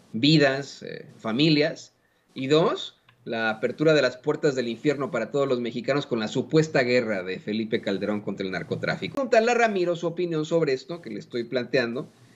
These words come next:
eh, sobre precisamente esta situación tan lamentable que ocurre en el sexenio de Calderón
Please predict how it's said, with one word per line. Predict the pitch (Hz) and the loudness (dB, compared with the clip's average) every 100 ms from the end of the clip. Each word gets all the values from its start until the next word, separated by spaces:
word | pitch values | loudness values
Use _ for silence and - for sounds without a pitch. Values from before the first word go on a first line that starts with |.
| - | -16
eh, | 98 87 50 - - | -12 -10 -12 -14 -16
sobre | - 113 110 107 | 0 2 4 2
precisamente | 117 139 131 135 135 131 156 120 _ _ _ _ _ _ _ _ - | 2 0 2 2 2 2 0 0 _ _ _ _ _ _ _ _ -14
esta | 107 - 131 | -6 -4 -4
situación | 120 101 - 117 | -4 -6 -6 -2
tan | 127 117 | 0 0
lamentable | 101 92 85 117 117 123 - _ _ - | -4 -10 -4 -2 0 -2 -4 _ _ -10
que | 101 | -10
ocurre | - 131 135 | -6 0 0
en | 120 | 0
el | 104 | -2
sexenio | 107 - 120 117 | -4 -2 -2 2
de | 110 | 2
Calderón | 117 117 123 135 147 | 2 4 4 2 0